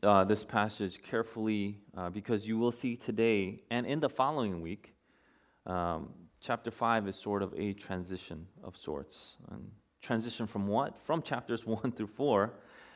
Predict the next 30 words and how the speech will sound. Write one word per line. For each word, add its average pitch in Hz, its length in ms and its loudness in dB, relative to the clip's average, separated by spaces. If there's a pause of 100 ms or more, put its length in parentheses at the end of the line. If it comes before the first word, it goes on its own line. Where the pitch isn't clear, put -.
And 113 80 -2
chapter 170 260 2
four 180 280 4
had 143 220 4
ended 156 520 6
with 127 400 4
Paul 143 380 0
posing 139 720 2
the 123 100 4
question, 120 920 2 (600)
"What 104 160 6
do 131 80 6
you 147 120 8
wish? 160 560 6 (140)
Shall 127 300 2
I 117 100 6
come 175 300 0
to 175 160 -4
you 180 160 4
with 170 140 4
a 165 40 4
rod 139 580 8 (380)
or 123 160 6
with 113 240 4
love 127 640 8 (400)
in 113 320 4
a 104 80 4
spirit 107 640 4
of 101 300 0
gentleness?" 101 760 -2